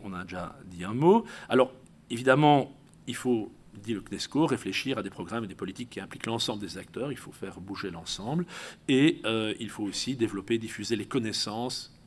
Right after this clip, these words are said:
et les pratiques qui existent autour de cette idée. Sinon, c'est effrayant, évidemment, de se retrouver avec d'autres. Euh, et ça peut, euh, résulter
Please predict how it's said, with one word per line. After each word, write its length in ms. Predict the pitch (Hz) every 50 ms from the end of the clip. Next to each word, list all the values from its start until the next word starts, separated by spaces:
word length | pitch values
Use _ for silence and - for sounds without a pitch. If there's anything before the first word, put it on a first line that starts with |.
| - -
et 100 | 135 127
les 80 | 117 113
pratiques 600 | - - 98 85 - - 139 160 156 - - - - - - - -
qui 120 | - 139 117
existent 440 | 107 104 98 127 143 - - - -
autour 360 | 131 113 - - 147 135 -
de 100 | - 113
cette 240 | - - 110 - -
idée. 240 | 98 92 123 156 147
Sinon, 320 | - - 110 110 135 143
c'est 180 | - 113 - 107
effrayant, 380 | 98 - - 98 110 127 139
évidemment, 300 | 113 101 101 104 123 131
de 40 | 120
se 60 | -
retrouver 300 | 95 90 - 98 104 117
avec 100 | 113 104
d'autres. 400 | 98 98 98 123 - - - - - - - - - - - - -
Euh, 160 | 85 82 82 82 - -
et 80 | - -
ça 160 | - - -
peut, 160 | - - -
euh, 240 | 104 107 101 101 98 95 98 - - - - - - - - -
résulter 680 | - 120 113 98 104 92 90 - 98 107 123 135